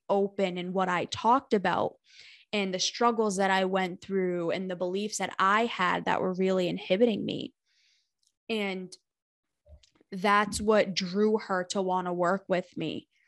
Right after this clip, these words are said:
You know, she saw that I was getting people results with the fitness component, but she said what she really needed was that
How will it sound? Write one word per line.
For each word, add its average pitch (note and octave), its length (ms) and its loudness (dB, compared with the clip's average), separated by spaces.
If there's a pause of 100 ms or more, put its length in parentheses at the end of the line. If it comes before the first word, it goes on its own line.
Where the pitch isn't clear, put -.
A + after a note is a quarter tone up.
(240)
You G#3+ 80 2
know, G#3 80 4
she G3+ 160 -2
saw A3+ 240 2
that A#3+ 160 4
I A#3+ 60 6
was A3 120 4
getting G#3 260 0
people G3+ 380 -4
results F#3+ 560 -2
with G3 160 -4
the - 60 -16
fitness A3 420 -2
component, F#3+ 720 -6
but F#3 280 -2 (600)
she - 160 -4
said A3+ 300 4
what G#3 240 2
she A3+ 180 -2
really G#3 460 4
needed G3 680 -2
was F#3 380 -2
that F#3 420 -2